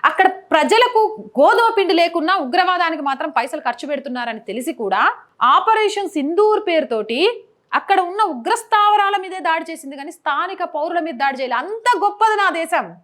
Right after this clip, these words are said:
అంత గొప్పది నా ధర్మం. అది నేర్పించుకుంటూ వచ్చింది, "నువ్వు రాక్షస సంహారం చెయ్యి, సామాన్య ప్రజలను బలి కానివ్వకు" అని. ఆ దారిలో మేము వెళ్తుంటే తిన్న దరక్క ఒళ్ళు కొవ్వెక్కి మైకు పట్టుకొని మేము రెచ్చగొడతాం, దేశాన్ని అజ్జేయాలా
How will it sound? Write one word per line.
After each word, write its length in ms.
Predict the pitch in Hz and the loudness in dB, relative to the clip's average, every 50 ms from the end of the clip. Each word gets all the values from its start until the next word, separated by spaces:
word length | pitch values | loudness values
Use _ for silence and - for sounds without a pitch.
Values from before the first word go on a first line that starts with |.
| _ - | _ -4
అంత 160 | 254 277 320 311 415 294 | -4 0 2 2 2 2
గొప్పది 320 | 339 359 359 - 427 415 | 2 0 2 0 0 0
నా 120 | 381 359 349 | 0 0 0
ధర్మం. 360 | 311 311 311 294 320 311 262 | 0 -2 -2 -2 -2 -2 -2
అది 120 | 262 247 | -2 -2
నేర్పించుకుంటూ 600 | 349 359 359 359 359 381 370 330 359 381 359 320 | -2 -4 -4 -4 -4 -6 -6 -6 -8 -8 -8 -8
వచ్చింది, 260 | 359 349 - 339 294 311 | -8 -10 -8 -8 -8 -6
"నువ్వు 180 | 285 254 247 | -4 0 0
రాక్షస 320 | 240 320 - - - 440 415 | 0 0 -2 -4 -6 -4 -4
సంహారం 480 | 427 381 403 359 359 359 359 359 359 339 | -4 -6 -6 -6 -4 -2 -2 -2 -2 -4
చెయ్యి, 480 | 311 330 311 311 320 302 240 175 - _ _ | -4 -6 -6 -4 -6 -6 -8 -8 -12 _ _
సామాన్య 460 | - 302 269 302 320 349 339 311 330 | 0 2 2 2 2 0 -2 -4 -4
ప్రజలను 380 | 311 311 285 262 311 311 311 302 | -4 -4 -4 -2 -2 -4 -4 -2
బలి 240 | 247 262 262 285 | -2 -2 -2 -2
కానివ్వకు" 540 | 311 311 277 277 269 254 214 247 247 - 262 | -2 -2 -2 -2 -4 -6 -10 -10 -10 -10 -12
అని. 160 | 233 196 180 170 _ _ - | -14 -14 -16 -20 _ _ -2
ఆ 200 | 233 269 311 381 | 2 2 2 2
దారిలో 420 | 359 359 349 359 392 440 440 466 453 | 4 2 2 2 2 0 0 0 -2
మేము 200 | 427 415 370 320 | -2 -2 -4 -4
వెళ్తుంటే 600 | 254 269 254 285 233 208 - 208 226 311 415 - - | -4 -4 -6 -8 -8 -8 -6 -4 -4 -4 -4 -4 -6
తిన్న 320 | 302 262 294 359 415 415 | -6 -4 -2 0 0 2
దరక్క 600 | 392 285 220 220 220 - - 196 190 220 285 339 | 2 2 0 0 -2 -8 -6 -2 0 2 2 2
ఒళ్ళు 260 | 285 302 359 349 381 415 | 2 0 0 0 0 -2
కొవ్వెక్కి 1040 | 427 - 262 233 233 214 226 349 311 - - - 196 180 202 262 359 494 523 - - _ _ - | -2 -2 -2 -2 -2 -2 -2 -2 -2 -4 -6 -12 -10 -8 -4 -2 0 0 -2 -4 -8 _ _ -2
మైకు 320 | 330 381 415 466 453 427 | 0 2 2 2 0 0
పట్టుకొని 680 | - 285 254 254 233 226 214 214 196 202 214 262 311 453 494 - _ _ _ _ | 0 -2 -2 -4 -8 -14 -12 -12 -12 -10 -8 -6 -6 -6 -8 -10 _ _ _ _
మేము 200 | 269 311 330 311 | -4 -2 -2 0
రెచ్చగొడతాం, 800 | 311 302 311 302 302 370 311 320 311 294 - 269 269 269 285 294 285 _ _ - | 0 -2 -2 -2 0 0 2 2 0 0 0 -2 -4 -4 -8 -14 -18 _ _ -2
దేశాన్ని 480 | 247 285 294 359 - 359 320 311 285 277 | 0 2 2 2 2 0 -2 0 -2 -4
అజ్జేయాలా 720 | 269 240 196 294 285 285 277 269 262 254 254 254 262 269 | -6 -4 -2 -2 0 2 2 2 2 0 0 -2 -4 -6